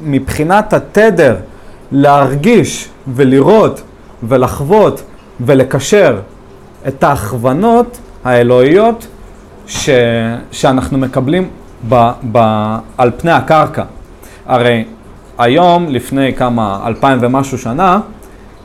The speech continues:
אתה יכול לבוא ולהגיד שהיה מבנה,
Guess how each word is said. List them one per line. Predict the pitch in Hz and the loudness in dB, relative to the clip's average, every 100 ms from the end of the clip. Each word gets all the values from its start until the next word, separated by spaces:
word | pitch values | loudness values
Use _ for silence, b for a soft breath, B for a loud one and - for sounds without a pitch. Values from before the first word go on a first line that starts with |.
| - - - - 127 | -20 -20 -20 -10 -6
אתה | - | 0
יכול | 123 170 180 175 | 0 2 2 2
לבוא | 147 180 | 2 2
ולהגיד | 180 156 143 147 190 190 185 | 2 4 2 2 2 2 0
שהיה | - 131 120 151 165 156 | 0 2 4 4 4 2
מבנה, | 139 135 104 117 117 123 | 4 2 2 -2 0 0